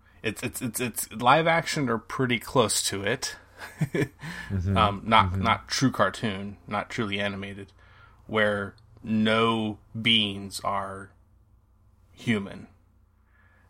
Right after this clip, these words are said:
Speaker 1: And so the closest to that I feel like they've done is Dark Crystal.
Speaker 2: Yeah. Good call.
Speaker 1: Yeah, thank you. Um, so the way that ties into this is that, well,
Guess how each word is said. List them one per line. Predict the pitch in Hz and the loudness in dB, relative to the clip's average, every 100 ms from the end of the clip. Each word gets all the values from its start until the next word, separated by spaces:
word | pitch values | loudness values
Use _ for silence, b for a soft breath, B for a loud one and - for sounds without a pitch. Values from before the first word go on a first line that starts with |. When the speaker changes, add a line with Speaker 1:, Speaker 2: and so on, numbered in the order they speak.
| - | -6
Speaker 1:
And | 104 | -6
so | - 110 107 | 0 2 2
the | 101 | 2
closest | - 139 147 117 - | 4 4 4 0 -4
to | 104 | -4
that | 101 101 | 0 4
I | 98 | 2
feel | - 110 101 | 0 -2 -2
like | 101 101 | -2 -4
they've | 104 113 | -10 2
done | 135 160 101 101 | 6 6 4 0
is | 98 101 101 110 - - - | -4 -4 -4 -6 -10 -12 -2
Dark | - 101 | 0 2
Crystal. | - 147 - - - _ _ _ _ _ _ _ _ _ _ _ - - | 0 -4 -4 -10 -14 _ _ _ _ _ _ _ _ _ _ _ -20 2
Speaker 2:
Yeah. | 110 139 202 113 - - - _ _ _ _ - - | 8 8 8 4 -2 -14 -20 _ _ _ _ -20 -4
Good | 127 123 | 0 0
call. | - 127 139 87 - | 4 6 6 2 -4
Speaker 1:
Yeah, | - | -12
thank | 113 - | -10 -10
you. | - _ | -14 _
Um, | - 113 107 107 - _ b b b | 2 4 4 0 -10 _ b b b
so | - 143 131 131 | 4 10 12 10
the | 127 | 8
way | 135 135 | 8 10
that | 127 - | 8 6
ties | 135 127 | 0 2
into | 120 113 98 | 4 2 2
this | 113 110 - | 2 2 0
is | 104 98 | -6 -4
that, | 104 95 - b b b _ - | -2 -2 -4 b b b _ 0
well, | 139 143 131 120 | 6 8 8 4